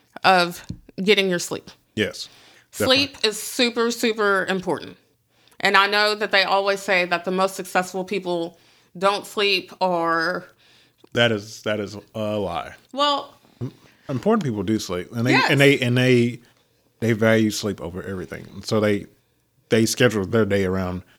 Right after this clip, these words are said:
Speaker 2: "Let me make sure I get," a lot of people get six to eight hours of sleep. A lot of people are, they get that little between six and
Speaker 1: Yeah.
Speaker 2: eight,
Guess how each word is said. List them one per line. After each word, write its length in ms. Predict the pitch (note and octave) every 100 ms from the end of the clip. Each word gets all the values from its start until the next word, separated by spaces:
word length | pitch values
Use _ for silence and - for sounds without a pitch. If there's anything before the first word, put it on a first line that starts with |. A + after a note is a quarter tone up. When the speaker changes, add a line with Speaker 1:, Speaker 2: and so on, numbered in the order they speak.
| _ _ _ -
Speaker 2:
"Let 100 | A2+
me 80 |
make 140 | G#2+ G2+
sure 120 | G2+
I 60 | F#2+
get," 140 | G2+
a 80 | A2+
lot 200 | A#2+ D3+
of 80 | G#3
people 160 | F#3+
get 240 | G#2+ G#2 - _ -
six 280 | - C#3
to 80 | C3
eight 100 | F#2+ G#2
hours 160 | F2+
of 60 | E2+
sleep. 240 | G#2+ F2 - _ _ _ _ _ _ _ _ _
A 60 | G#2
lot 100 | A2+
of 80 | B2+
people 420 | A#2 G2 F#2+ -
are, 240 | G2+ F2+ - _ - _ _ _ _ _ _ _
they 100 | B2
get 140 | A#2+ A#2
that 260 | A2 -
little 320 | A2 A2 G2 F#2
between 320 | - A#2+ G2+
six 220 | F#2+ - G#3+
and 80 |
Speaker 1:
Yeah. 60 | G#2+
Speaker 2:
eight, 220 | A2+ C3+